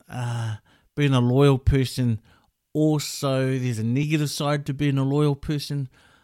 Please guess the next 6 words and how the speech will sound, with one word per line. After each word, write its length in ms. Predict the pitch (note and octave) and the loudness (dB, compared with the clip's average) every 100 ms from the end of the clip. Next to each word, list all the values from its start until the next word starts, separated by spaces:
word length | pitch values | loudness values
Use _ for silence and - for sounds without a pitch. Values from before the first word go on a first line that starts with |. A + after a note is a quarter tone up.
| _ _ _ - | _ _ _ -4
I 560 | C3 B2+ B2+ A#2+ A2+ G2+ _ _ _ _ _ | 0 2 2 0 -2 -8 _ _ _ _ _
think 480 | _ - D3 C#3 - | _ -2 -2 -2 -6
that 260 | B2+ A#2+ - _ _ _ - | -4 -6 -10 _ _ _ -14
because 360 | C3+ - C#3+ B2 | -10 0 2 4
I'm 540 | B2+ C#3 C#3 C3+ C3 | 4 6 6 4 2
loyal, 540 | C3+ D3+ D3+ D3+ C#3 | 2 4 4 2 0